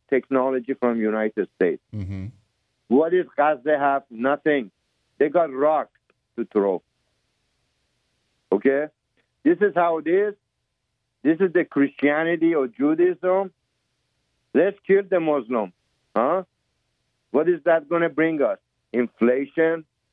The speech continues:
Speaker 1: is gonna bring the gas prices up as of tomorrow. Uh, food, food is gonna go up again, everybody, you know?
Speaker 2: Mm-hmm.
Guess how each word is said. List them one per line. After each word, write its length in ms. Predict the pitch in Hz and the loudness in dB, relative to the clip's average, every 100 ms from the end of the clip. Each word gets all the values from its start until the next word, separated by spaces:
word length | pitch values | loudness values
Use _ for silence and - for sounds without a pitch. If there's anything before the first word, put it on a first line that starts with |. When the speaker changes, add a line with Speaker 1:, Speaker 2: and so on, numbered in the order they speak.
| _ _ _ | _ _ _
Speaker 1:
is 140 | 131 113 | -6 0
gonna 280 | 151 143 131 | 0 0 -2
bring 380 | 120 135 143 | 0 2 2
the 80 | 127 | -4
gas 380 | 110 135 143 151 - | -2 0 2 -2 -2
prices 500 | 151 151 147 160 131 | 0 0 -2 -6 0
up 260 | 143 151 - | 0 0 -2
as 140 | 117 113 | -4 0
of 180 | 123 107 - | 0 -2 -4
tomorrow. 640 | 113 120 127 143 147 143 _ _ _ _ _ _ _ _ _ _ - | -2 0 0 0 -2 -6 _ _ _ _ _ _ _ _ _ _ -4
Uh, 460 | 127 120 117 113 113 - | 0 0 0 -2 -4 0
food, 400 | 175 190 165 139 _ - _ | 2 2 -2 -12 _ -20 _
food 240 | 170 202 196 | 0 0 0
is 140 | 175 | -2
gonna 220 | 185 180 160 | 0 0 2
go 160 | 170 | 2
up 260 | 170 175 - | 2 -2 -4
again, 460 | 156 147 147 147 151 | -4 -2 -2 -2 -2
everybody, 680 | 131 131 131 139 135 135 135 _ _ _ _ _ _ _ _ _ - | -2 0 2 0 0 -4 -4 _ _ _ _ _ _ _ _ _ -6
you 120 | 120 | -2
know? 300 | 127 139 175 _ - | 0 0 -2 _ -12
Speaker 2:
Mm-hmm. 320 | 107 101 98 | -10 -8 -10